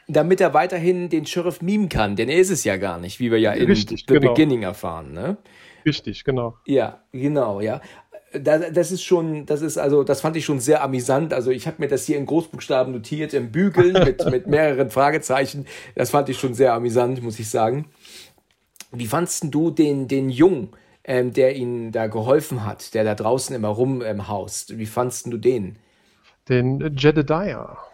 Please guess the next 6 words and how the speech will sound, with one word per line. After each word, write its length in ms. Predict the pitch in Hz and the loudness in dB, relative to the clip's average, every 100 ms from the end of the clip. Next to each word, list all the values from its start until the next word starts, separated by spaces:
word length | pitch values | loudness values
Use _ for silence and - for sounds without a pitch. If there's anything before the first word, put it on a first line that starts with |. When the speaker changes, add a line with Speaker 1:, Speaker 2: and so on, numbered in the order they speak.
| _ | _
Speaker 1:
Ja. 260 | 127 120 - _ - _ _ _ - | -6 -6 -8 _ -20 _ _ _ 0
Speaker 2:
Den 640 | 139 143 143 143 143 143 - - _ - - - - - - - | 4 4 4 4 2 -4 -8 -18 _ -20 -18 -14 -12 -12 -14 -4
fand 220 | 175 208 | 0 2
ich 160 | 190 175 | 0 -2
am 120 | 151 | -2
Anfang, 840 | 143 160 190 190 175 170 170 165 | 0 2 0 -2 -2 0 0 -4